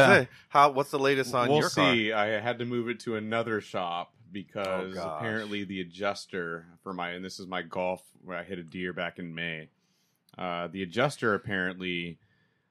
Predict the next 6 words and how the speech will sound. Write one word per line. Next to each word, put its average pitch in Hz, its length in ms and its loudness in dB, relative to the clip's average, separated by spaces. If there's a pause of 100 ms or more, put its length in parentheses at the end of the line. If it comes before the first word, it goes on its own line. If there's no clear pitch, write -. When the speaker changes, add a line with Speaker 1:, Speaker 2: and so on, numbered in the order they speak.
(140)
Speaker 2:
um, 87 480 -2
again, 101 260 -2
not 104 200 2
naming 120 340 0
names. 110 560 -2
Uh, 98 560 2